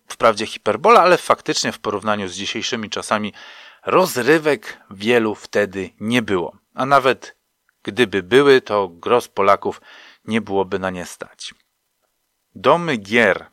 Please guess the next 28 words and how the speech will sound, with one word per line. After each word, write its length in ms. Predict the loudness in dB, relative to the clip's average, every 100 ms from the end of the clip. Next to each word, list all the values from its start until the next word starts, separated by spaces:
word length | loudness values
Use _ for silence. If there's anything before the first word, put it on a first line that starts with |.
| _ _
co 240 | 0 0
obrazują 520 | 0 -2 -2 -2 -4
choćby 320 | -6 -10 -8
takie 260 | -10 -10 -10
filmy 360 | -12 -10 -6 -4
jak 200 | -4 -2
Sztos 500 | -2 4 4 2 -14 -20 -20 _
Olafa 400 | 0 0 2 0
Lubaszenki, 720 | 0 -2 -2 -4 -6 -8 -8
czy 260 | -4 -4 -6 _
Jak 180 | -12 -12
pokochałem 500 | -14 -10 -2 -2 0
gangstera 580 | -4 -4 -6 0 2 2
Macieja 380 | 0 0 0 0
Kawulskiego, 800 | -2 -2 -4 -6 -6 2 2 2 -18 -20 _ _ _
to 140 | -2
miejsca, 440 | 0 -4 -4 -4
w 80 | -4
których 340 | -4 -4 -4 -4
przynajmniej 640 | -4 -2 -2 -2 -4 -12
ta 160 | -8 -8
nielegalna 800 | -6 -6 0 4 4 2 -4 -8
część 680 | -4 -4 -4 -10 -12 -12 -20 -20 -20
ówczesnych 580 | -14 -2 -2 -2 -10 -8
obywateli 580 | -10 -6 -8 -4 -4 -6
P 140 | -2
R 140 | 0 4
L, 220 | 4